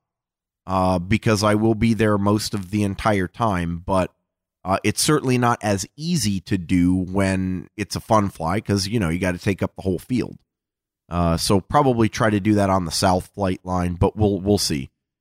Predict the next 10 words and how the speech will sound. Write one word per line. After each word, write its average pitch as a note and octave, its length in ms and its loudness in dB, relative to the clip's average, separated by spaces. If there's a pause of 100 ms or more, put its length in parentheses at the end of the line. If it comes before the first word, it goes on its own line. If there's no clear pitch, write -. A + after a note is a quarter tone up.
(180)
And A2+ 220 2
then A2 460 0 (120)
the G#2+ 200 0
next A2+ 420 -2
weekend G#2+ 560 2
is G2 140 0
the G#2 100 0
weekend G#2 400 0
before B2+ 440 2
ircha. F#2+ 460 -2